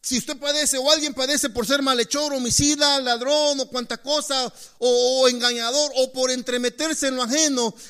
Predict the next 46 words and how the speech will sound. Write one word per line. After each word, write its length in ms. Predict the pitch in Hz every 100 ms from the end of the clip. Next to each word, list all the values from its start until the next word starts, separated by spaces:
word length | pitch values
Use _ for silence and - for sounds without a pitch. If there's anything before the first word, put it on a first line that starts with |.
| -
eso 220 | 269 285 285
es 100 | -
otra 280 | 330 311 294
cosa. 360 | 330 311 269
Pero 180 | 262 254
si 100 | 240
usted 200 | 233 302
padece 400 | 277 277 302 262
por 260 | - 226 226
Cristo, 460 | 285 320 - 240
dice 220 | 254 277 262
la 120 | 208
palabra, 420 | 233 285 277 269 - - -
por 220 | 240 247
ellos 440 | 320 339 330 262 -
Él 180 | 254 262
es 220 | 302 247
blasfemado. 580 | 247 226 220 233 220 208
Dios 180 | 254 254
es 100 | 247
blasfemado 500 | 240 226 233 247 -
por 140 | 202
ellos, 360 | 247 196 180 - - - - -
pero 240 | 226 226
por 160 | 220 214
usted 400 | - 247 208 - -
es 200 | 240 190
glorificado. 680 | 208 190 175 - 208 190 143 - _ - _ -
El 180 | 240 247
incienso, 680 | 233 262 302 285 277 240 247
el 120 | 240
incienso, 520 | 226 262 302 285 247
tal 160 | 254 262
vez 240 | 277 - - - -
cuando 220 | 254 254
usted 160 | 240 285
lo, 500 | 294 240 233 208 -
cuando 180 | 226 226
usted 260 | 262 294
padece 380 | 262 247 277 277
por 240 | 226 214
Cristo, 420 | 240 277 269 - -
tal 160 | 233
vez 260 | 254 240 -
ese 300 | - 285 277
caminar 640 | - 233 220 254 277 247